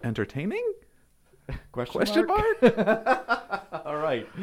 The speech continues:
Speaker 2: Uh, let's
Speaker 1: Um,
Speaker 2: get into it.
Speaker 1: and we're not gonna go through the, I'm not gonna go through the whole thing. We're not gonna read the purpose of the rule and the definitions, but let's go through the important parts.
Speaker 2: Okay.
Speaker 1: So, um, I skipped right to section five, which is the professional practice standards for teachers.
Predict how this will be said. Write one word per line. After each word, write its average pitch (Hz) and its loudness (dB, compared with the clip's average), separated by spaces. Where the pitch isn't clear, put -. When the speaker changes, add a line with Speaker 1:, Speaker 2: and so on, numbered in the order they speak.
Speaker 2:
Uh, 127 4
let's 156 8
Speaker 1:
Um, 151 8
Speaker 2:
get 123 6
into 110 2
it. - 0
Speaker 1:
and 170 8
we're 180 12
not 214 12
gonna 196 8
go 165 12
through 160 6
the, 139 6
I'm 139 2
not 170 8
gonna 151 6
go 139 6
through 127 0
the 113 8
whole 117 8
thing. 110 4
We're 117 4
not 131 8
gonna 123 4
read 110 4
the 101 0
purpose - 2
of 101 0
the 104 2
rule 104 4
and 90 -2
the 85 -6
definitions, 95 -2
but 117 -2
let's 151 6
go 156 4
through 143 2
the 120 6
important 107 0
parts. - -8
Speaker 2:
Okay. 113 6
Speaker 1:
So, 127 2
um, 120 4
I - -2
skipped - 2
right 165 8
to 147 2
section 131 2
five, 107 2
which 107 0
is 101 -4
the 110 -4
professional 117 0
practice 107 2
standards 95 0
for 98 -4
teachers. - -10